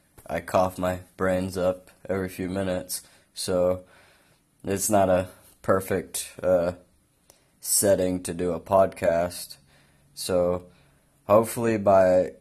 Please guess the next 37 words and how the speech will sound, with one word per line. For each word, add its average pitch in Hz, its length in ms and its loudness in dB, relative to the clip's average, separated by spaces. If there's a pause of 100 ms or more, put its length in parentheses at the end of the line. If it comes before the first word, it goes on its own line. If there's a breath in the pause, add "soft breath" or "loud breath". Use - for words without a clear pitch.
(260)
tomorrow 98 840 2
or 90 260 -2
Wednesday, 90 760 -2
I'm 90 200 -6
back 92 280 2
onto 92 340 -2
a 87 60 -4
normal 87 440 -2
schedule 90 800 -4 (120)
with 92 440 -6
doing 90 240 -2
the 90 80 -4
morning 90 340 -2
show 90 380 0
and 87 360 -4
doing 90 220 -4
the 85 100 -6
late 90 240 -2
show. 87 440 -6 (680 soft breath)
Um, 90 380 -2
I 92 100 -2
just 95 220 -4
wanted 95 300 -4
to 90 60 -4
put 92 280 -4
at 85 140 -4
least 95 260 -4
something 95 460 -2
out 95 240 0
there 90 280 2
for 92 180 -8
you 92 140 -4
guys 90 360 -2
to - 120 -14
see, 95 360 -6
an 90 120 -4
explanation, 90 960 -6